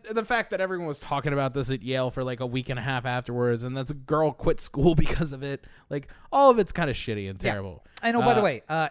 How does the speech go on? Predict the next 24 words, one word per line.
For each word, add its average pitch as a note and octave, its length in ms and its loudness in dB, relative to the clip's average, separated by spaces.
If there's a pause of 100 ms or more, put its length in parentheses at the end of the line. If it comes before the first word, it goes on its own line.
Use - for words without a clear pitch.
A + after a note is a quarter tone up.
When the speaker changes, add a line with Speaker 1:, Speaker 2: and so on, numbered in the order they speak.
Speaker 2:
he's A3 280 -2
a G#3+ 100 4
sitting A3 520 2
Supreme F#3+ 640 0
Court E3 360 0
justice. A#2+ 680 -6
He's B3 80 4
Speaker 1:
Yeah. F3+ 200 6
Speaker 2:
deciding F3 840 -4
moral E3 580 2
cases C3+ 580 -4
Speaker 1:
Yeah. - 180 6
Speaker 2:
right B2+ 240 -8
now. G2 420 -12
Speaker 1:
And F3+ 220 2
just B3+ 260 -2
as A3 140 2
a G#3 60 -4
thing, B2+ 520 -4
uh, B2 260 -6
just C3 180 -12
so D#3+ 120 -2
people C3+ 260 -4
know, A2+ 280 -2